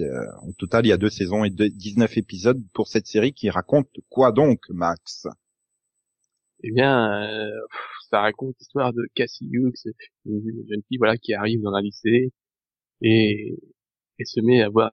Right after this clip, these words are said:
Speaker 2: des fantômes et à découvrir, euh, plein de mystères et qu'elle est, euh, qu'elle a des pouvoirs et tout ça.
Speaker 1: Hmm, oui. Ah, mais avec qui dans le rôle de Cassie ?
Speaker 2: Donc c'est Christina Cole.
Speaker 1: Hmm. A-t-on d'autres acteurs anglais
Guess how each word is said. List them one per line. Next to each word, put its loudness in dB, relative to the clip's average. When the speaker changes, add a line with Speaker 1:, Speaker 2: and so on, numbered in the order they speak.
Speaker 2:
des -8
fantômes 0
et -8
à -6
découvrir, -2
euh, -2
plein 4
de 0
mystères 2
et -2
qu'elle 2
est, 4
euh, -8
qu'elle 0
a -2
des 0
pouvoirs -2
et -4
tout -8
ça. -4
Speaker 1:
Hmm, -2
oui. 0
Ah, -2
mais -6
avec -8
qui 4
dans 4
le 6
rôle 2
de 4
Cassie ? -4
Speaker 2:
Donc -10
c'est 4
Christina 2
Cole. 0
Speaker 1:
Hmm. 0
A-t-on 0
d'autres 4
acteurs 2
anglais 2